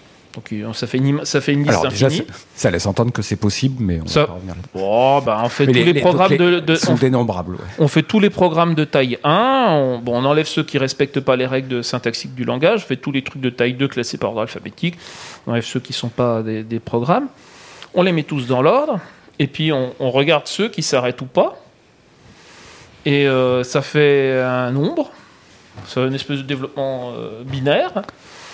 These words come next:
Speaker 1: et puis, euh, ben, qu'est-ce que je peux dire sur la énième décimale de ce nombre ? Est-ce que j'ai un algorithme qui me calcule la énième décimale de ce nombre ?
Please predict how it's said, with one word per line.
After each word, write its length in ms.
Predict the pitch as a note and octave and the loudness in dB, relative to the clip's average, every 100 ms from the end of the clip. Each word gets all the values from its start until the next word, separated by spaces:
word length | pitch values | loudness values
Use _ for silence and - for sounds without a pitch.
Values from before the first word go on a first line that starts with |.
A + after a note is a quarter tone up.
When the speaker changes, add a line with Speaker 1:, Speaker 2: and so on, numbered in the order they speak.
| - - - - | -20 -20 -12 -2
Speaker 1:
et 80 | C3+ | -2
puis, 300 | - C#3+ D3 | -2 0 0
euh, 60 | |
ben, 440 | C3 B2 A#2+ A2+ A#2 | 2 0 0 -2 -2
qu'est-ce 160 | D#3 - | -2 0
que 80 | |
je 100 | E3 | -2
peux 120 | - D3 | 0 2
dire 180 | F#3+ | 2
sur 160 | - D3+ | 2 2
la 100 | C#3 | 2
énième 280 | C#3+ D3 D3+ | 2 0 0
décimale 440 | C#3+ - C#3 C3 | 0 -2 0 0
de 60 | C3+ | 0
ce 140 | - | -2
nombre ? 240 | C#3+ F3+ F3+ | 0 2 0
Est-ce 100 | - | 0
que 100 | D3+ | 0
j'ai 120 | C3+ | 2
un 80 | D3 | 2
algorithme 440 | D3+ D3+ D#3 D#3+ - | 2 0 -2 -2 -4
qui 120 | C#3+ | -4
me 120 | C3+ | -2
calcule 440 | C#3 C#3 - D3 C3 | 0 -2 0 0 2
la 260 | B2 B2+ | 2 2
énième 240 | C3+ C#3 C3+ | 0 -2 -4
décimale 460 | C3+ - C#3 C3+ | -8 -4 -2 -2
de 80 | C3 | -4
ce 140 | - | -6
nombre ? 420 | C3+ G3 B3+ C4 | -4 -2 -2 -4